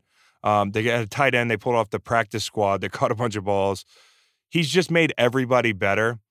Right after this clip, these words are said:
Tampa blitzed him seventy-four percent of the time. That's the most any team has blitzed somebody in a single game since two thousand sixteen. And Russ was, like, lethal. Um, five touchdowns in total, three against the blitz.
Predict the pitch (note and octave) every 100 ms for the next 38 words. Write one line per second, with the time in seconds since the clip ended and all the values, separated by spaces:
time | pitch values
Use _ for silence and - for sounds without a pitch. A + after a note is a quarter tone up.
0 | _ _ _ _ _ _ - E3 E3+ F3+
1 | B2+ B2 C3+ D#3+ C#3 - B2 A#2 C3 A#2
2 | B2 A#2+ A2+ A2 A2+ G#2 G#2 G#2+ A2+ A2+
3 | - A#2 G2+ G2+ G#2+ - A2+ A2+ - A2+
4 | G#2 F2 G2 G#2 - A#2 G#2+ G#2+ G2+ F#2
5 | A2 G2 G2 F#2+ F#2+ F#2 G2+ - G2+ G2
6 | F#2+ F#2 G2+ - G2 G2 G2 _ - G#2
7 | G2+ A2+ A2 A2 F#2 F#2 F2+ F#2+ A2+ G#2
8 | - D#2+ _ _ _ _ - G2+ G2+ G2+
9 | G2 - A#2+ - B2+ - A#2 A2 G2+ A#2+
10 | A2 G#2+ G2 A2+ A2 G#2+ G2 G2 F2 G#2
11 | G#2 G2 -